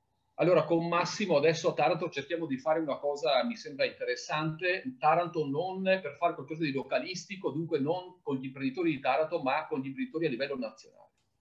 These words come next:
E, ehm, stiamo,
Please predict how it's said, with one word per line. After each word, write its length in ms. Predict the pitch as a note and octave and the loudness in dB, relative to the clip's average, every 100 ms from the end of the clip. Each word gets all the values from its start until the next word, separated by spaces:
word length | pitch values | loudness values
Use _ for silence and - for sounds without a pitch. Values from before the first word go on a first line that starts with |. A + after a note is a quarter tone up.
| _ _ _ _ _ | _ _ _ _ _
E, 460 | - D#3+ F3 F3 F3+ | 0 4 6 6 4
ehm, 840 | C#3 C3+ B2+ A#2+ A#2 A2+ A2 G#2+ | 6 8 8 8 6 4 2 -4
stiamo, 640 | G#2+ - F3+ E3 C#3+ - - | -4 2 6 6 6 2 -16